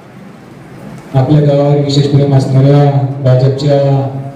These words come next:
आघाडीच्या नेत्या, नियोजन समितीच्या सदस्या सौभाग्यवती आशाताई बोचके, विघ्नर सहकारी साखर कारखान्याचे संचालक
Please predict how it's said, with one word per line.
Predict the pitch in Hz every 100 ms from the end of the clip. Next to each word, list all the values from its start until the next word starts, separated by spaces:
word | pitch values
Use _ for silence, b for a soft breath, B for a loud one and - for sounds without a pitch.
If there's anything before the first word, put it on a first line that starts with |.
| 135
आघाडीच्या | 135 131 123 135
नेत्या, | 127 131 139 113 110 - - - - - - - - -
नियोजन | 135 139 147
समितीच्या | 143 135 131 139 127
सदस्या | 127 127 - 139 135 135 127
सौभाग्यवती | 127 127 127 131 127 131
आशाताई | 127 131 127 127
बोचके, | 127 - 143 - - - - - - - - - - - - - - - - -
विघ्नर | 139 139 147 143
सहकारी | 143 139 139 139
साखर | 131 131 139
कारखान्याचे | 135 127 139 139 -
संचालक | 135 131 143 143 139